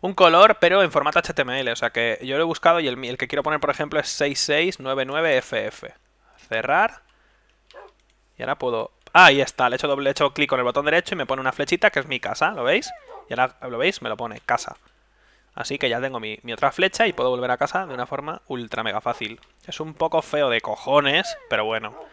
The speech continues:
Oye. Ya digo, el nombre que queráis, entre corchetes o como le llamáis esta mierda.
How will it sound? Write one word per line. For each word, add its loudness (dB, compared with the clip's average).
Oye. -6
Ya 8
digo, 2
el 10
nombre 2
que 0
queráis, 8
entre -2
corchetes 0
o -6
como -8
le -6
llamáis -2
esta -2
mierda. 4